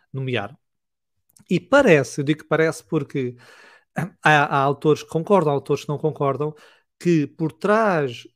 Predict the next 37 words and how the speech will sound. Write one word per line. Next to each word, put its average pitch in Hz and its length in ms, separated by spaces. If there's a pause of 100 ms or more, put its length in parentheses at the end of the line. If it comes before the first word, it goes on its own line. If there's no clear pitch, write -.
(220)
do 147 300
contágio 147 480
emocional 127 600 (340)
existem 160 300
os 160 80
chamados 151 400
neurónios 143 680
espelho. 110 640
E 160 80
o - 20
que - 100
é - 20
que - 100
são 160 140
os 139 100
neurónios 139 440
espelhos? 110 640 (440)
Os 131 120
neurónios 208 400
espelho 127 440
são 151 160
estruturas 147 760
que - 120
se - 120
pensam 143 480
ativar, 123 640 (560)
eh, 139 140
com 147 220
áreas 151 300
relacionadas 143 680
com - 180
o 156 40
movimento 151 640
quando 165 300
vemos 156 320
um 165 80
movimento 151 520